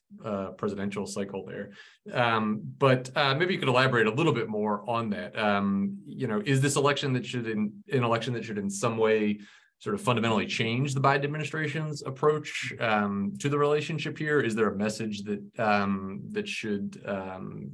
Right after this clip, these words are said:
impact the, the priors of American policymakers about the nature of the domestic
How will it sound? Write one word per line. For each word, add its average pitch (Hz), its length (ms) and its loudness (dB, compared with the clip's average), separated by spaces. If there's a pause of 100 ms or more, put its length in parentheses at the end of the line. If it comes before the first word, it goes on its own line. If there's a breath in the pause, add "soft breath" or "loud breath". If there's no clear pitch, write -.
(300)
impact 107 640 -2
the, 98 320 0
the 101 80 -8
priors 107 480 4
of 104 120 0
American 98 360 -2
policymakers 104 720 0
about 95 240 -6
the 104 80 -10
nature 101 380 2
of 98 220 2
the 110 80 -2
domestic 107 440 -2